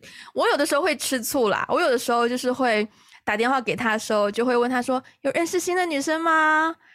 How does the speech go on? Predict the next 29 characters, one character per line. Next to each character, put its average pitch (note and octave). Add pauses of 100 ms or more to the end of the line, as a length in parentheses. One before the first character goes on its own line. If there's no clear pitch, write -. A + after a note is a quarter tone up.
(120)
然 A3+
后 A#3+
我 B3
听 C#4+
到 D#4
他 D#4
说 D#4+
他 D#4
要 D4
跟 C#4+
朋 C#4+
友 A#3+
去 B3+
看 C4+
球， A3+
我 G3+
说 B3+ (160)
，“女 A#3
生 F#4+
朋 F#4
友 F4
吗？” D#4+
就 D#4+
是 D#4+
我 G#3+
都 F#3+
会 B3
这 A3+
样 G3